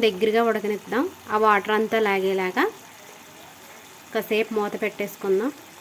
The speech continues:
బావా లేగు, టైమ్ అయిపోతుంది. బావా లేగు, లేగు, టైమ్ అయిపోతుంది.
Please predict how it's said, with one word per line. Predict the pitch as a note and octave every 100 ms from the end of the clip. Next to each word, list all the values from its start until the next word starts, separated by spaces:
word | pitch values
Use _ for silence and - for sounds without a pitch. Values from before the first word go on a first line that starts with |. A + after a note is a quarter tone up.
| - - - - - - - - - - - - - - - - - - - - - - - - _ _ _ A#3
బావా | B3 C#4+ F#4
లేగు, | F#4 E4+ G#4+ A#4 A4+ G#4+ - -
టైమ్ | E4+ E4+ F#4+
అయిపోతుంది. | G#4 G#4+ A4 A4 G#4+ A4+ G4 G3+ - - - - - - - - - - - - - - - - - - - - - - _ - A#3+
బావా | E4 G4 C4+ D#3 - - - - - - - - - - A3+
లేగు, | C4+ D4 D#4
లేగు, | D4 C#4
టైమ్ | C#4+ D4+
అయిపోతుంది. | D4+ C#4 A#3+ F#3